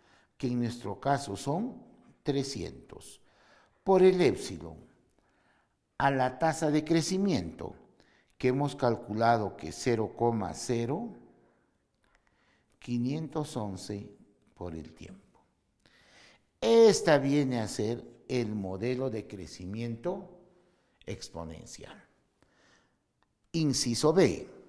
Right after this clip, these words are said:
Determine la cantidad de bacterias que habrá después de una hora.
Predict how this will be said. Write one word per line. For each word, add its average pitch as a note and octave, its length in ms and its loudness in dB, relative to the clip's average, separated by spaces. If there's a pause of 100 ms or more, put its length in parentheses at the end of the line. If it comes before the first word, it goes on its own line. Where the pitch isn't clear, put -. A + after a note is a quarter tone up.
(3000)
Determine F#3 840 4
la G3 200 6
cantidad B2+ 540 0
de E3+ 120 2
bacterias C3 640 -4
que G#2+ 120 -4
habrá G2+ 300 -4
después G2+ 480 -8
de F#2 100 -6
una G2+ 320 -10
hora. - 380 -18